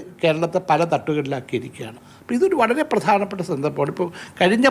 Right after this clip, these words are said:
പതിനാറാം തീയതിയാണ് സ്-, ഹൈസ്പീഡ് റെയിൽവേയെക്കുറിച്ച് നമ്മൾ കൊടുത്തിട്ടുള്ള പ്രപ്പോസലിനെ കുറിച്ച് വീണ്ടും മറുപടി വന്നിട്ടുണ്ട്. അത് ഞങ്ങൾ പഠിച്ചുകൊണ്ടിരിക്കുകയാണ്, വിവിധ കാര്യങ്ങൾ പഠിച്ചുകൊണ്ടിരിക്കുന്നു. ഇത് പഠിച്ചുകൊണ്ടേ ഇരിക്കണം എന്നല്ലാതെ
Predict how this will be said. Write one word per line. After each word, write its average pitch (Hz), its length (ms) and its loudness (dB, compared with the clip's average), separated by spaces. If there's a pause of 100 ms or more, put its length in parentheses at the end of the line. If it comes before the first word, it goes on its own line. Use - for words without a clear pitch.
പതിനാറാം 175 540 4
തീയതിയാണ് 139 400 -2 (600)
സ്-, - 180 -10
ഹൈസ്പീഡ് 180 540 2
റെയിൽവേയെക്കുറിച്ച് 156 760 0 (420)
നമ്മൾ 180 160 4 (100)
കൊടുത്തിട്ടുള്ള 147 440 0
പ്രപ്പോസലിനെ 151 480 0
കുറിച്ച് 165 280 -2
വീണ്ടും 247 220 4
മറുപടി 226 340 4
വന്നിട്ടുണ്ട്. 151 380 -4 (380)
അത് 247 160 6
ഞങ്ങൾ 170 160 0
പഠിച്ചുകൊണ്ടിരിക്കുകയാണ്, 131 1000 -2 (440)
വിവിധ 175 160 6
കാര്യങ്ങൾ 139 360 2
പഠിച്ചുകൊണ്ടിരിക്കുന്നു. 151 800 0 (320)
ഇത് 160 160 0
പഠിച്ചുകൊണ്ടേ 226 600 4
ഇരിക്കണം 262 260 2
എന്നല്ലാതെ 247 360 2